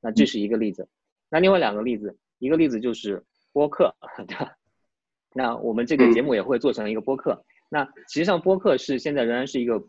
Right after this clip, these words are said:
Speaker 1: 非-，巨平台化的，那你其实是完全，大家不会说我都用某一个平台，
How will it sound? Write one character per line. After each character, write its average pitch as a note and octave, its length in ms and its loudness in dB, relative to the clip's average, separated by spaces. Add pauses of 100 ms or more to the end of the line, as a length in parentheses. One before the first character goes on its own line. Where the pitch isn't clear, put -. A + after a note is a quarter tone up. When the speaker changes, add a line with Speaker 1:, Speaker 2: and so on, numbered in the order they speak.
Speaker 1:
非-， E3 120 0 (100)
巨 F3+ 140 4
平 A#2 180 -6
台 G2 160 -6
化 G2+ 180 -2
的， - 120 -12 (320)
那 D3+ 160 0
你 B2 120 2
其 C3+ 160 -6
实 D3+ 140 -2
是 D3 120 -2
完 A#2 200 0
全， A#2 280 -6 (440)
大 D3 100 4
家 D3 100 4
不 B2 120 -8
会 D#3+ 140 2
说 D3 120 0
我 A2+ 140 0
都 D3+ 180 2
用 E3 140 -2
某 G2+ 160 -4
一 - 20 -4
个 C3 60 -2
平 B2+ 240 -10
台， G2 260 -8